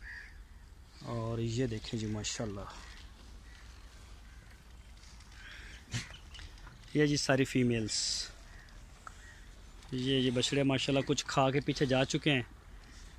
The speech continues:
ये सूरज आता है सामने से, कुछ नज़र ही नहीं आता। ये देखें जी माशाल्लाह, चारे वाले भी रज के बैठ चुके हैं, और ये जो खाना चाहते हैं वो खा भी रहे हैं। ये वाली बछड़ी है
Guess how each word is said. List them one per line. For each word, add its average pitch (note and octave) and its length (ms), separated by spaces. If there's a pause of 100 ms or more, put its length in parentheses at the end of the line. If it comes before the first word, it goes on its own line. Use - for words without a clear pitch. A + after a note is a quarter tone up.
(180)
ये C3 400
सूरज D3+ 380
आता D3 200
है D3+ 80
सामने C#3+ 300
से, D3 100
कुछ C#3+ 200
नज़र C3 220
ही D3 60
नहीं C#3+ 100
आता। C3 140
ये C#3 140
देखें B2+ 260
जी B2+ 80
माशाल्लाह, B2 340
चारे C#3 260
वाले D3+ 180
भी D3 100
रज C3 280
के E3+ 180 (800)
बैठ C3+ 260
चुके E3 240
हैं, B2+ 160 (2000)
और A#2+ 540
ये C#3 240
जो B2+ 460
खाना D3+ 280
चाहते D3 320
हैं D3 80
वो D3 180
खा C3 240
भी B2+ 100
रहे B2 120
हैं। G#2+ 140 (1300)
ये D3 180
वाली E3+ 220
बछड़ी E3+ 420
है D#3 1160